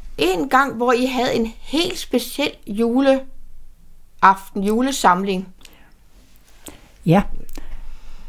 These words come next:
Speaker 2: Det var sådan, at det var, økonomien var, øh, ikke god i Suriname, <clears throat> og jeg ved ikke, om der kom noget uoverensstemmelse mellem K L M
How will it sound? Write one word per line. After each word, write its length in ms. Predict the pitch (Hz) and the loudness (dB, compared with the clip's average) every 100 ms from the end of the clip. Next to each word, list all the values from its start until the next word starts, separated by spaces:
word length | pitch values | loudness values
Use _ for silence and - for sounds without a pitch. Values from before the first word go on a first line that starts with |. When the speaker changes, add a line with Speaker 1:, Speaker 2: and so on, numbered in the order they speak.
| - - | -2 2
Speaker 2:
Det 120 | 196 | 6
var 120 | 240 | 6
sådan, 560 | 254 247 247 254 262 - | 6 4 8 8 6 4
at 480 | 202 214 - - - - - - - - | 2 2 0 -10 -10 -8 -6 -6 -6 2
det 200 | 214 196 | 4 6
var, 300 | 180 185 - | 6 4 2
økonomien 840 | 190 - 208 185 240 294 233 262 220 | 0 4 6 8 8 10 8 8 6
var, 320 | 190 180 - - - - - - - 247 | 4 4 0 -6 -6 -8 -10 -10 -8 0
øh, 440 | 165 165 156 - - | 4 6 4 4 0
ikke 260 | - 233 262 | 6 6 6
god 380 | - 269 302 - | 6 6 6 2
i 60 | |
Suriname, 680 | 202 240 214 208 175 190 226 - - - - 185 - | 0 4 4 6 6 6 6 2 2 6 8 6 4
<clears throat> 460 | - - - - - | -18 -12 -12 -4 4
og 400 | 208 240 240 226 - - - - - - | 6 8 4 0 -10 -12 -14 -14 -10 -2
jeg 240 | 202 208 | 2 4
ved 80 | 233 | 4
ikke, 140 | 247 | 4
om 80 | 214 | 4
der 80 | 190 | 4
kom 200 | - 214 | 4 4
noget 320 | 185 190 - | 6 6 4
uoverensstemmelse 1160 | 214 220 160 175 165 180 254 180 208 190 175 202 | 2 2 2 4 4 6 6 6 6 6 4 4
mellem 440 | 175 180 - 196 | 6 6 6 4
K 80 | - | 6
L 400 | 208 190 185 185 185 | 4 6 6 6 6
M 200 | 196 | 4